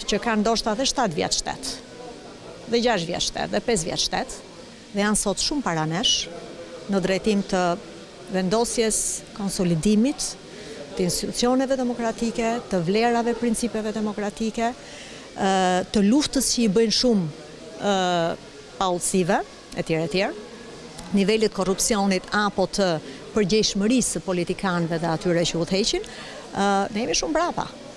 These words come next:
Çdo qeveri që vje, fillon, "Ne do bëjmë reforma", ndërkohë që ke njëzet e pesë vjet.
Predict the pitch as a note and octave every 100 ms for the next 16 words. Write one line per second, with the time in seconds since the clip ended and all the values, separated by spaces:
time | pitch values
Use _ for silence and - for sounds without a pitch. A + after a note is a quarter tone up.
0 | - D4 D#4 E4 D#4 D4 B3 B3+ G#3+ G3+
1 | - A3+ A3+ A3 B3+ A#3 A3 G#3+ G3 -
2 | E3+ E3+ B3+ - - - - - - G#3
3 | G#3+ D4 C4 B3 C4+ C#4 - C4 B3 G3
4 | B3+ A3+ - -